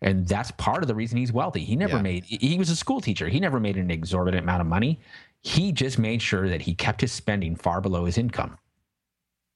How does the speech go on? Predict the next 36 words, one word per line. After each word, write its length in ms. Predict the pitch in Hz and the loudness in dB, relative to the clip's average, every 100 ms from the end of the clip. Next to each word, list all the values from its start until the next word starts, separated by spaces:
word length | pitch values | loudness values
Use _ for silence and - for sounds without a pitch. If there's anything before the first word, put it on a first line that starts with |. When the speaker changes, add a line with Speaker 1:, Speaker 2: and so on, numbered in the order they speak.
| _ _ _ _ _ _ | _ _ _ _ _ _
Speaker 2:
Yeah, 180 | 120 113 | 2 2
in 100 | 110 | 4
that 140 | 139 185 | 2 2
regard, 220 | 151 110 | 2 2
it's 140 | 92 | 0
not 160 | 120 110 | -4 -4
complicated, 680 | 117 113 110 - 85 80 - - _ _ | -2 -2 -4 -6 -6 -6 -10 -20 _ _
theoretically. 720 | - 110 92 95 95 - - - _ _ - | -2 0 2 2 0 -8 -18 -20 _ _ -4
It's 160 | 92 | 0
Speaker 1:
Well, 120 | - 196 | 2 2
Speaker 2:
just 100 | 147 | 2
Speaker 1:
right. 200 | 139 - | -4 0
<laughs> 20 | |
Yeah, 360 | 190 185 202 165 | 0 2 0 0
yeah. 360 | 175 160 117 - | -2 -4 -6 -2
Speaker 2:
<laughs> 40 | 113 104 156 - | 0 4 2 2
Speaker 1:
The, 80 | |
the 100 | 185 208 | -2 0
math 280 | 240 262 | 0 2
isn't 200 | 240 196 | 0 0
complicated. 500 | 180 175 147 117 98 | 0 0 2 0 2
The, 80 | 127 135 | 0 -2
the, 220 | 143 156 165 | -8 -6 0
the 140 | 160 | 2
math 340 | 160 214 247 | 2 0 -2
of 80 | 185 | -2
personal 320 | 170 160 151 | -2 -2 0
finance 440 | 135 135 123 110 98 | 0 0 0 -2 -4
is 100 | 87 | -6
so 300 | - 131 123 | -2 0 0
simple. 460 | - 147 90 80 - _ _ _ _ _ - | -2 -2 -4 -8 -12 _ _ _ _ _ -2
Uh, 280 | 107 101 107 | 0 0 0
but 100 | 117 | -2
the 60 | 123 | 0
problem 420 | 160 208 143 120 | -2 0 2 2
is, 340 | 107 107 110 | 2 0 -2